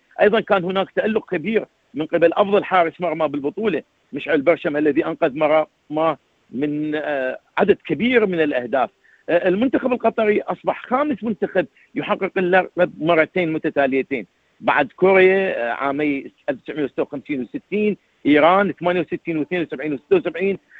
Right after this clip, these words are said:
السعودية، آه، بالأربعة وثمانين، بالثمانية وثمانين، واليابان ألفين وألفين وأربعة.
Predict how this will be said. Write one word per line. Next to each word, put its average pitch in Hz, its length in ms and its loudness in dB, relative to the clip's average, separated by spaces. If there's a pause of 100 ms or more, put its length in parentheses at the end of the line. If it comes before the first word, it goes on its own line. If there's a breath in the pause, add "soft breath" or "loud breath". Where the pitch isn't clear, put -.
(180 loud breath)
السعودية، 190 680 4
آه، 175 200 2
بالأربعة 165 440 0
وثمانين، 156 380 -4
بالثمانية 170 380 -4
وثمانين، 196 420 -4
واليابان 175 520 0 (340)
ألفين 165 460 -2
وألفين 147 640 -4
وأربعة. 123 400 -4